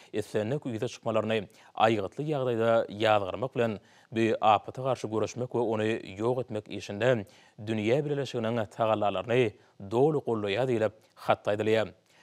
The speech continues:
Hörmetli prezidentimiz şu agyr pursatda türkmenstanyň halkynyň we hökmetiniň adyndan, şeýle-de hut öz adyndan, gurban bolanlygyň dogan garnaşlaryna hem-de ýakynlaryna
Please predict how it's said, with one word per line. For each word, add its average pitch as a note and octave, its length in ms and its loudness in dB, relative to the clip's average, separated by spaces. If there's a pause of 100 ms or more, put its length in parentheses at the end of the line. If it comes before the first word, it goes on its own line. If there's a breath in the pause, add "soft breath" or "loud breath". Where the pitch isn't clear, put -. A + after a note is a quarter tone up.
(280 soft breath)
Hörmetli A#2 280 0
prezidentimiz C3 720 2 (120)
şu - 200 -2 (240)
agyr G#2+ 220 4
pursatda G#2 460 -2 (340 soft breath)
türkmenstanyň G#2+ 580 -2
halkynyň A#2 500 -2
we A#2 100 4 (260)
hökmetiniň G#2+ 440 -4
adyndan, G#2 340 0 (400 loud breath)
şeýle-de A2+ 460 2 (200)
hut - 180 -6
öz A#2 180 2
adyndan, G#2 500 2 (320 soft breath)
gurban A2+ 360 2
bolanlygyň B2+ 600 0
dogan A2 280 0
garnaşlaryna G#2 440 -4 (340 soft breath)
hem-de A2 240 2
ýakynlaryna G#2+ 640 0